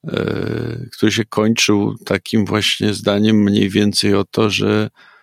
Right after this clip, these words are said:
my wszyscy, którym ona dała odrobinę radości i uśmiechu, pomódlmy się za jej duszę. I ja miałem wiele razy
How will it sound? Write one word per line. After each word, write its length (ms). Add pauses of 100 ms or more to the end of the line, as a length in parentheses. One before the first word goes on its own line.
(360)
my 140
wszyscy, 500
którym 300
ona 300
dała 760 (800)
odrobinę 580
radości 1040
i 60
uśmiechu, 760
pomódlmy 540
się 140
za 140
jej 160
duszę. 340 (1400)
I 140
ja 140
miałem 460
wiele 520
razy 640